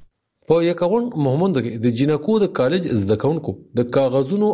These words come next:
او لرګیو په واسطه د ودانیو ډیزاینونه جوړ کړي. دغه جنکۍ وایي، دوی ته که سهولتونه ورکړي شي، نو بیا دغه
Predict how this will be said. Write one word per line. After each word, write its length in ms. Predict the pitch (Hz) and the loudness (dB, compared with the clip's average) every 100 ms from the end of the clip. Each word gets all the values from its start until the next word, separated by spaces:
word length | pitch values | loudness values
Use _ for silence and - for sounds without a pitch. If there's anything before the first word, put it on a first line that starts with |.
| 143 | 0
او 40 | 151 | 2
لرګیو 400 | 123 107 117 170 170 | 2 0 0 -2 0
په 80 | |
واسطه 400 | 113 104 - 165 135 | 0 0 -2 -2 0
د 100 | 107 | 2
ودانیو 480 | 104 110 113 160 143 | 2 2 0 -2 -2
ډیزاینونه 640 | 101 107 104 101 104 98 92 | 0 2 2 2 2 0 -2
جوړ 120 | 90 - | -4 -4
کړي. 140 | 87 85 - _ _ | -4 -6 -10 _ _
دغه 140 | 110 107 113 | 0 2 2
جنکۍ 300 | 110 113 135 | 0 0 2
وایي، 180 | 139 - - - - _ 131 | 0 -4 -14 -20 -20 _ -2
دوی 120 | 226 240 | 0 0
ته 80 | 220 | -2
که 220 | 226 226 220 | 0 0 2
سهولتونه 480 | 135 127 127 175 131 | 0 0 0 0 0
ورکړي 300 | 170 120 107 - | 0 -2 -4 -4
شي، 100 | 92 - 135 | -10 -4 0
نو 100 | 170 | 2
بیا 80 | |
دغه 240 | 180 202 | 2 0